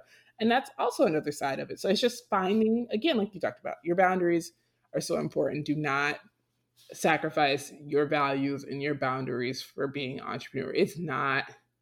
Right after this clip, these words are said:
worth it. And I mean that sincerely as someone who's been on this podcast, who've had this podcast for so long.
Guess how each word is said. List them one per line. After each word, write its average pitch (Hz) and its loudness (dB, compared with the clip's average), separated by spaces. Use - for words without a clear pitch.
worth - -6
it. 117 -14
And 160 -2
I 139 0
mean 139 -6
that 135 -4
sincerely 139 -4
as 135 -6
someone 156 -10
who's 143 -2
been 143 -2
on 135 -4
this 143 -8
podcast, 139 -2
who've - -12
had 220 -2
this 202 8
podcast 147 -2
for 147 -14
so 147 -2
long. 143 -2